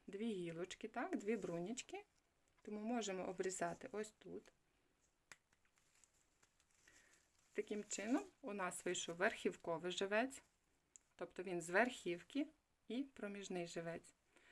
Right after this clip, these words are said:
Проміжний живець одразу буде на дві точки росту, тобто, ну, одразу буде вам пишніший кущик.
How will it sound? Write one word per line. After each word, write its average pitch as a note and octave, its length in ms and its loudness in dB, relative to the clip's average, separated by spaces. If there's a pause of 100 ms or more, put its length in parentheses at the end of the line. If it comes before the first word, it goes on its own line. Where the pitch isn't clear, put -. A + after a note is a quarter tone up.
(180)
Проміжний C#4 400 6
живець F3+ 420 2
одразу F#3+ 400 2
буде E3+ 320 -4
на G#3 220 2
дві F#3+ 220 0
точки E3+ 460 -4
росту, D#3+ 480 -6
тобто, F#3 540 -4
ну, F#3+ 200 -8 (160)
одразу F#3+ 420 2
буде F3 200 -4
вам F3 180 -4
пишніший F3+ 520 -2
кущик. - 420 -4